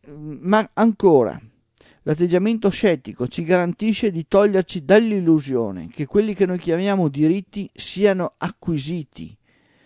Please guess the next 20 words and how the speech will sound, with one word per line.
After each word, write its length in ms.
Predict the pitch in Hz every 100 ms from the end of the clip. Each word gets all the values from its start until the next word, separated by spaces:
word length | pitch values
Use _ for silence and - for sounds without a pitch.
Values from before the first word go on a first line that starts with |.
| _ -
siano 500 | - 190 180 170 -
dati, 680 | 143 175 208 160 - 92 107 _ _
sacri 580 | - 214 233 - 226
ed 100 | 208
intoccabili. 840 | 220 214 202 - 165 123 110 87 101 _ _ _ _ _
L'atteggiamento 640 | - 135 170 165 185 214 196
scettico 640 | - 175 - 123 127 127 - _
ci 180 | -
permette 460 | 156 156 190 208 190
di 140 | 175
non 200 | 175 185
vivere 440 | 165 233 190 139 123
nell'illusione 920 | 147 151 170 160 151 185 208 202 185
di 240 | - 147 156
avere 480 | 151 196 190 165 - _ _ _
dei 280 | 135 156 147
diritti 480 | 151 214 208 196
sanciti 640 | 175 - 160 151 - 202 185
e 40 |
intoccabili, 760 | 170 151 156 151 117 85 87